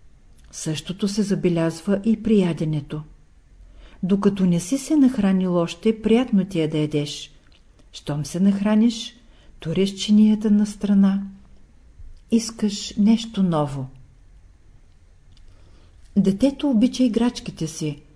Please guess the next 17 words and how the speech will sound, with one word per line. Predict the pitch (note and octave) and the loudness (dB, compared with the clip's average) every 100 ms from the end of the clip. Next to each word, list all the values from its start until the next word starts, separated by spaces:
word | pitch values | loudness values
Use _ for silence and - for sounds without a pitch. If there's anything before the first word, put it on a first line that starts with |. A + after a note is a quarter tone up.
| - | -6
радва | G3+ G3+ F#3 F#3+ | 0 2 2 4
им | G3+ G3 | 6 6
се, | - G#3 | 4 -2
докато | G3 A3+ A#3 A3+ | -2 -4 -4 -4
са | - | 4
нови. | A3 E3+ D3 D3 - - - - _ - - - - | 4 4 0 -6 -10 -20 -20 -20 _ -20 -20 -20 -20
Щом | - - G#3+ G3 G3+ | -8 2 4 4 2
остареят, | G3 G#3+ A3 C4 A3+ G3 - - - - - | -2 0 2 2 2 -2 -8 -20 -20 -20 -2
то | A3+ | 2
ги | G3 | 2
захвърля | G3 G3 F#3 G3+ A3 A3 | 2 0 2 2 4 4
на | G#3 G3+ | 2 0
страна. | - F#3 F3+ D3 D3 - - - - - - - - | -4 -2 0 -2 -6 -14 -20 -20 -20 -20 -20 -16 -4
Защо? | F#3+ E3 - - G3 F#3 F#3+ - - - - - | -4 -2 -8 0 0 0 -10 -20 -20 -20 -20 -8
Защото | G3 E3+ - D3 C#3+ | -6 -6 -4 -6 -6
всичко | C#3 - C4 B3+ - A#3+ | -12 -6 -6 -6 -4 0
в | A#3 | 0